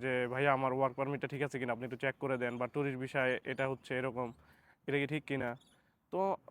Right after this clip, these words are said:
তখন আমি আপনাদেরকে আসলে প্রপার উত্তরটা দিতে পারি না। এর পিছনে মেইন কারণ হচ্ছে গিয়ে এটা আসলে একটা নরমাল প্রসেস যে অস্ট্রেলিয়া ওদের হোম অ্যাফেয়ার্সের মধ্যে একটা প্রসেস দিয়ে দিছে যে আপনার ভিসাটা জেনুইন কিনা সেটা আপনি নিজে নিজে চেক করতে পারবেন।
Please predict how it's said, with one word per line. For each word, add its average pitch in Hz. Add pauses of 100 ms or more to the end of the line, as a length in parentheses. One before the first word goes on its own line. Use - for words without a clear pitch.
তখন 185
আমি 175
আপনাদেরকে 160
আসলে 151
প্রপার 151
উত্তরটা 143
দিতে 131
পারি 123
না। 117 (300)
এর 135
পিছনে 160
মেইন 151
কারণ 165
হচ্ছে -
গিয়ে 151 (600)
এটা 147
আসলে 151
একটা 143 (760)
নরমাল 214
প্রসেস 131 (240)
যে 131 (260)
অস্ট্রেলিয়া 160 (340)
ওদের 139
হোম 147
অ্যাফেয়ার্সের 151
মধ্যে 156 (120)
একটা - (100)
প্রসেস 170
দিয়ে 175
দিছে 143
যে 123
আপনার 139
ভিসাটা 147 (500)
জেনুইন 190
কিনা 208
সেটা 190
আপনি 180
নিজে 170
নিজে 160
চেক 127
করতে 123
পারবেন। 120